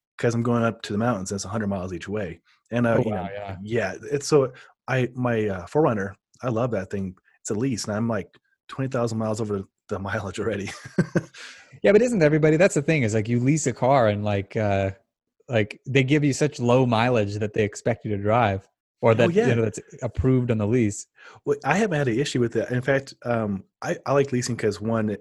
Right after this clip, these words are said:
Speaker 1: uh, the truck is always, always fully operational. It's got warranty. I also have a, got a really good guy at, at my dealership, and he's a big fan of Engearment. So he's a, he, he's a mountain biker. So he's always, like, giving me the,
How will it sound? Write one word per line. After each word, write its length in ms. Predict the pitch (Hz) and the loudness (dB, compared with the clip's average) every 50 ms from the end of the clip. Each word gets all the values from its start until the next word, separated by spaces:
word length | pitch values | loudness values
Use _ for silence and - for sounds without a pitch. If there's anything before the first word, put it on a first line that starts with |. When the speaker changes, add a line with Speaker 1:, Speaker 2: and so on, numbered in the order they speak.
| - | -6
Speaker 1:
uh, 240 | 98 101 95 95 90 | -4 -4 -2 -2 -4
the 140 | 87 90 87 85 _ - | -4 -6 -8 -8 _ -8
truck 280 | - - 117 104 - | -6 -4 -4 -4 -4
is 120 | 101 92 92 | -4 -4 -2
always, 520 | 95 98 98 95 92 90 85 - - - _ - | -2 -2 -2 -2 -4 -6 -8 -10 -14 -14 _ -8
always 260 | 92 98 95 95 - | -6 -6 -6 -6 -6
fully 240 | - - 104 107 101 | -4 -2 0 0 -2
operational. 540 | 95 - 98 95 101 98 - 113 104 101 | -2 -4 -6 -6 -6 -6 -6 -6 -6 -6
It's 100 | 98 92 | -6 -6
got 200 | - 90 82 82 | -8 -10 -8 -6
warranty. 500 | 92 110 117 120 113 - - 120 117 110 - - - - - - - - | -4 -4 -4 -4 -4 -6 -6 -6 -6 -6 -8 -14 -20 -20 -20 -20 -10 -6
I 40 | - | -4
also 160 | 151 147 131 | -2 0 0
have 80 | 120 110 | 0 0
a, 60 | 107 | -2
got 160 | 110 110 98 | -2 -2 -2
a 60 | 90 | -2
really 180 | 87 98 101 101 | -2 -4 -4 -4
good 160 | 90 85 80 | -4 -6 -6
guy 220 | 90 92 95 90 | -6 -6 -6 -6
at, 80 | 85 - - | -8 -10 -12
at 120 | 95 80 | -12 -10
my 260 | 87 90 87 80 76 82 - _ _ _ _ _ - | -8 -8 -8 -8 -10 -14 -18 _ _ _ _ _ -4
dealership, 420 | 107 107 104 101 - - 101 - - - - - - _ - | -2 -2 -2 -2 -2 -4 -6 -6 -10 -18 -20 -20 -14 _ -8
and 80 | 98 | -4
he's 180 | 101 139 139 123 | -2 -2 0 0
a 60 | 113 | 0
big 160 | 104 113 104 | -2 -2 -4
fan 160 | - - 117 107 | -2 -2 -2 -2
of 80 | 104 92 | -2 -4
Engearment. 500 | 87 87 107 139 165 127 107 101 - - | -6 -4 -2 -2 0 0 -2 -4 -6 -6
So 280 | - - 120 107 104 104 - _ _ | -2 0 2 2 0 0 -4 _ _
he's 140 | - 117 95 | -12 -10 -10
a, 60 | 87 - - _ | -12 -14 -18 _
he, 140 | - - 131 | -8 -6 -6
he's 240 | 117 113 110 107 - | -6 -6 -6 -8 -6
a 20 | |
mountain 240 | 110 110 113 113 107 | -6 -4 -4 -4 -2
biker. 420 | 113 117 117 117 - - 139 139 139 | -2 -2 -2 -2 -2 -4 -4 -4 -4
So 120 | - - 113 | -4 -4 -2
he's 80 | 110 | 0
always, 160 | 117 120 117 110 | 2 0 0 0
like, 140 | 104 98 | -2 -4
giving 140 | - - 107 | -4 -6 -6
me 80 | 107 98 | -6 -6
the, 140 | 90 87 | -6 -8